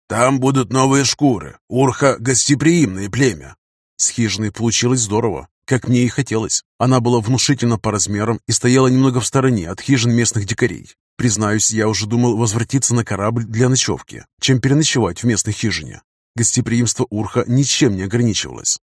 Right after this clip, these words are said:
Нас покормили ещё раз при свете костров. В этот раз нас подчивали нежнейшей рыбой, запечённой на углях, в глиняной обвалке. Так много я давно не ел,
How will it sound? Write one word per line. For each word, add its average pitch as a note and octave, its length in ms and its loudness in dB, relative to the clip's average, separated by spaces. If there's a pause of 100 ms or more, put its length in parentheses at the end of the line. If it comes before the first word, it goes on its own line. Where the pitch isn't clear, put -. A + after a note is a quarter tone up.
(100)
Нас A2 280 0
покормили B2 480 2
ещё B2 480 2
раз G2+ 240 -2
при A2 100 -6
свете A2+ 300 -2
костров. - 520 -6 (200)
В G#2 120 -4
этот G2+ 220 0
раз A2 240 0
нас G#2 240 -2
подчивали A2+ 640 0
нежнейшей A#2+ 640 0
рыбой, F#2 400 -10
запечённой A2+ 640 -2
на G2 120 -4
углях, D2+ 540 -12
в G#2+ 120 -10
глиняной G2 440 2
обвалке. G2+ 540 -6 (420)
Так G#2 240 0
много A#2 300 0
я A#2+ 200 2
давно A#2 340 0
не A2+ 140 0
ел, C#2+ 280 -10